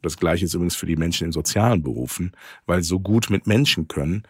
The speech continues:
haben sie eine totale Schwierigkeit damit mit diesen technischen Dingen. Lange Rede,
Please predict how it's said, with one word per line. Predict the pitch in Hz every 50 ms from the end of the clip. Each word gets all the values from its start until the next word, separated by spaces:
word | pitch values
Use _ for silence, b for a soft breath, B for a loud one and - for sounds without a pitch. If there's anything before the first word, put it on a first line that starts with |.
| b b b b b
haben | b - 101 92
sie | 82 87
eine | 85
totale | - 80 80 - _ - - - 135 135 131 117 113 107
Schwierigkeit | - - - - 113 113 117 101 95 92 - - - - 98 92 87 -
damit | 82 85 90 87 - -
mit | 87 -
diesen | 87 82 80
technischen | - - - - - - - -
Dingen. | - - - _ _ B B B B B B B
Lange | _ 98 104 113 139 170 185 160 123
Rede, | 113 110 127 151 - 214 226